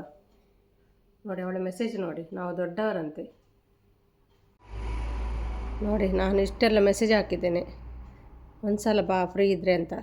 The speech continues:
ನೋಡಿ ಹೇಗೆ ಮಾತಾಡ್ತಾಳೆ ನೋಡಿ. ಅಯ್ಯೋ, ನೀವು ಯಾಕೆ ಸಾರಿ ಕೇಳ್ತೀರಿ, ಬಿಡಿ, ಎಷ್ಟೇ ಆದ್ರೂ ನೀವು ದೊಡ್ಡವರು, ನನಗೆ ಕೆಲ್ಸ ಇದೆ, ಮಾತಾಡೋಕ್ಕೆ ಆಗಲ್ಲ.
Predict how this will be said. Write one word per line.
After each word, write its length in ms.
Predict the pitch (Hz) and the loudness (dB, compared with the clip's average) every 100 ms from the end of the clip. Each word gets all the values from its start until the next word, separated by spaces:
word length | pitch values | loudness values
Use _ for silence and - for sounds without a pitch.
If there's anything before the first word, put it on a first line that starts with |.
| - - - - - - - - - - - - - | -10 -20 -20 -20 -20 -20 -20 -20 -20 -18 -18 -16 -4
ನೋಡಿ 200 | 190 185 | 0 0
ಹೇಗೆ 320 | 185 196 185 | 0 -2 2
ಮಾತಾಡ್ತಾಳೆ 580 | 190 185 190 185 180 185 | 2 2 -2 -2 -2 0
ನೋಡಿ. 220 | 175 175 - - - _ _ _ _ _ _ - | 0 -2 -10 -20 -20 _ _ _ _ _ _ -2
ಅಯ್ಯೋ, 200 | 196 190 | 2 4
ನೀವು 240 | 196 202 | 4 4
ಯಾಕೆ 260 | 202 196 190 | 4 2 0
ಸಾರಿ 280 | 190 180 | 2 0
ಕೇಳ್ತೀರಿ, 440 | 180 185 175 185 180 | 0 0 2 2 2
ಬಿಡಿ, 220 | 180 180 | 2 2
ಎಷ್ಟೇ 300 | 185 185 214 | 2 2 2
ಆದ್ರೂ 240 | 196 175 | 2 2
ನೀವು 240 | 175 185 180 | 2 2 4
ದೊಡ್ಡವರು, 680 | 175 165 196 175 180 - _ _ _ _ - | 2 4 2 2 -2 -10 _ _ _ _ -2
ನನಗೆ 280 | 196 214 214 | 4 6 4
ಕೆಲ್ಸ 340 | 208 214 214 | 4 4 6
ಇದೆ, 160 | 233 180 | 4 4
ಮಾತಾಡೋಕ್ಕೆ 680 | 175 185 185 208 190 190 196 | 4 0 2 2 2 2 2
ಆಗಲ್ಲ. 360 | 190 185 170 | 2 2 -2